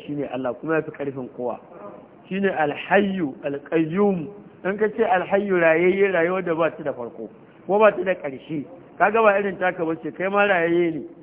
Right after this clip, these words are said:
amma taka akwai sadda ba ta. Sannan kuma akwai wani lokacin da za ta zama babu ita. Ita ku shi ko ta Allah shi ne al-hayyu, kuma al-qayyum, wanda ke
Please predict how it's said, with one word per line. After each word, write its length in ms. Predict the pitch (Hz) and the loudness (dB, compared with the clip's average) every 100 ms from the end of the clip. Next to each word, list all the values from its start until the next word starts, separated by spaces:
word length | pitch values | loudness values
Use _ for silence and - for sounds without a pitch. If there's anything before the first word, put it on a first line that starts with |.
| - - | -12 -6
amma 300 | 147 190 196 | 0 0 2
taka 340 | 208 202 196 | 4 4 2
akwai 240 | 151 175 | -4 -6
sadda 280 | 175 185 165 | -8 -4 -2
ba 160 | 151 143 | 0 -2
ta. 200 | - 104 - - - - - | -4 -16 -18 -20 -20 -20 -2
Sannan 320 | 180 190 185 | 0 2 0
kuma 240 | 185 190 185 | -2 -4 -2
akwai 200 | 170 180 185 | -2 -4 -2
wani 60 | 185 | -2
lokacin 400 | 190 190 165 175 | -4 -6 -12 -6
da 100 | 156 | -2
za 160 | 165 | -2
ta 140 | 165 156 | -4 -6
zama 160 | 143 139 | -6 -2
babu 280 | 151 143 110 | -2 -2 -12
ita. 180 | 107 - - _ _ - | -16 -18 -20 _ _ -18
Ita 140 | - 185 | -14 -12
ku 140 | 156 | -12
shi 140 | - 185 | -10 -8
ko 120 | 160 | -6
ta 160 | 156 175 | -4 -2
Allah 200 | 180 156 143 | -2 -2 -6
shi 60 | 165 | -10
ne 100 | 160 | -8
al-hayyu, 600 | 127 123 185 226 220 214 - - _ | -8 -6 -4 -2 -4 -8 -12 -20 _
kuma 180 | 175 196 | -4 2
al-qayyum, 760 | 190 175 170 160 165 185 160 120 | 2 0 -4 -4 -2 -4 -4 -8
wanda 260 | 170 208 170 | -8 -4 -4
ke 300 | - 156 | -2 -4